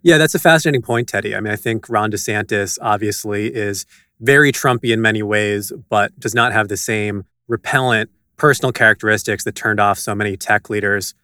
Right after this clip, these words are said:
Teddy, what, what are some of the things that you are looking at to help you assess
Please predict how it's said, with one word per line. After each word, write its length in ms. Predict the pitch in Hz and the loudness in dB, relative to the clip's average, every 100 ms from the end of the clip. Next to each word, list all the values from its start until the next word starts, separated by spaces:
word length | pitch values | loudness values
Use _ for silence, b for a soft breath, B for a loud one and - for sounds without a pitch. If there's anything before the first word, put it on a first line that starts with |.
| _ _ _ _ | _ _ _ _
Teddy, 160 | - 165 | 2 6
what, 180 | 170 202 | 6 6
what 120 | 175 | 6
are 60 | 190 | 4
some 140 | 202 | 4
of 60 | 196 | 4
the 80 | |
things 280 | 143 147 139 | 4 0 0
that 120 | 120 | -2
you 280 | 110 117 127 | -4 -2 0
are 180 | 131 107 | 0 -2
looking 340 | 98 104 104 | -4 -6 -6
at 260 | 101 92 - _ _ _ - | -4 -4 -4 _ _ _ -8
to 80 | |
help 280 | 110 107 - | -2 -2 -2
you 200 | 107 104 | -8 -6
assess 720 | - - - 101 98 - - | -6 -6 0 2 2 -2 -10